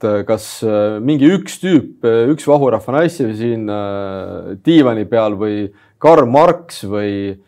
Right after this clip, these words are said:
või Žižek või kes, et, äh, <laughs> istub nüüd üksi maha,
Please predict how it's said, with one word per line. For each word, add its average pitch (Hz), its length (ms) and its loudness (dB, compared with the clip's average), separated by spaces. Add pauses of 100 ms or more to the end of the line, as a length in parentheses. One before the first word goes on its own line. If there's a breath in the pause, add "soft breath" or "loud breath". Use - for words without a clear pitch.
(340)
või 110 200 0
Žižek 139 580 2
või 101 160 -8
kes, 123 240 -4 (120)
et, 92 200 -4 (120)
äh, 95 500 -4 (760 loud breath)
<laughs> - 920 -4
istub 156 240 2
nüüd 127 180 0
üksi 175 240 2
maha, 127 720 2